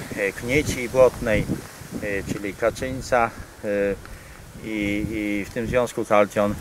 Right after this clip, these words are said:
jest wiele zespołów, e, roślinności,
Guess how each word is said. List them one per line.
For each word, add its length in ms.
jest 140
wiele 220
zespołów, 580
e, 800
roślinności, 800